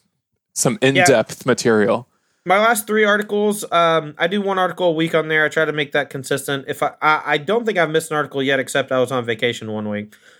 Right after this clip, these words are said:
Speaker 2: But, um, uh, this past week I did, uh, Izzet Prowess with Young Pyromancer. The week before that, I did a sideboard guide with Izzet Phoenix,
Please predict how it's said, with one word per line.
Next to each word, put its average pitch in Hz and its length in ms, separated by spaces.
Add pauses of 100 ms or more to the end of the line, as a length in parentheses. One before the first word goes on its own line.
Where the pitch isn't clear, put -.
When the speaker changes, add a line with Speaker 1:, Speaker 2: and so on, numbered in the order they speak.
(140)
Speaker 2:
But, 151 240
um, 139 440 (800)
uh, 139 260
this 151 180
past 202 260
week 196 140
I 180 80
did, 165 180
uh, 151 320
Izzet 143 500
Prowess 165 540
with 139 380
Young 131 160
Pyromancer. 175 580
The 156 80
week 165 160
before 160 280
that, 160 180
I 151 80
did 143 120
a 127 60
sideboard 147 320
guide 139 220
with 120 100
Izzet 123 220
Phoenix, 170 360